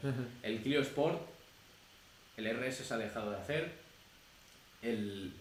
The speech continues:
Speaker 2: el Ibiza Cupra se dejó de hacer ya que sería la misma plataforma que el Polo y veían que le sacaría ventas, tampoco lo tenemos. No hay un Peugeot, eh, doscientos ocho nuevo G T I, ni lo va a haber.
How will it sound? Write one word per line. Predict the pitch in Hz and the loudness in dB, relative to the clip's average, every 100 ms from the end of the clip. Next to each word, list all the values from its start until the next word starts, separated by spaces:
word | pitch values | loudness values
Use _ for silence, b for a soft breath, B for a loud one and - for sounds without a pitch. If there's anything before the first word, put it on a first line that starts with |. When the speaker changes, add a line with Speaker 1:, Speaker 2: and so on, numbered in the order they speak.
| 117 | -4
Speaker 2:
el | 113 104 104 104 104 | -2 0 -2 -4 -2
Ibiza | 120 135 135 120 | 2 2 4 4
Cupra | 139 135 127 - - B B - | 4 4 2 0 -8 B B -6
se | 139 | 0
dejó | 120 117 127 | 2 2 2
de | |
hacer | 113 - 123 113 | 0 2 0 2
ya | 113 | 2
que | 113 | 0
sería | 117 117 | 0 2
la | 110 | 2
misma | 104 107 107 | 2 0 -2
plataforma | 107 101 101 110 107 | -2 -2 -2 -2 -2
que | 101 | -4
el | |
Polo | 95 107 104 | -4 0 4
y | 104 101 | 4 2
veían | 101 104 104 | 0 0 -2
que | 101 | -4
le | 98 | -4
sacaría | 98 95 92 | -4 -4 -2
ventas, | 113 135 160 170 - - - - | 0 0 0 -2 -6 -14 -14 -8
tampoco | 92 98 104 | -4 0 0
lo | 101 | 0
tenemos. | 92 101 147 175 170 - B B B | -2 -2 0 0 -4 -10 B B B
No | 113 127 135 | 0 4 4
hay | 127 123 123 120 123 | 4 2 2 2 0
un | 120 117 | 0 0
Peugeot, | 110 107 107 120 117 113 107 - | 0 0 4 4 4 2 0 -4
eh, | 104 104 104 | -2 0 0
doscientos | 101 - 113 110 104 | -4 -4 -4 -2 -4
ocho | 110 107 | -4 -4
nuevo | 104 110 104 104 104 | -4 -2 0 -2 -2
G | 104 | 0
T | 104 | 2
I, | 107 107 107 | 2 0 -2
ni | 107 98 | 0 0
lo | 95 | -2
va | 101 | -2
a | |
haber. | 110 151 | -2 -4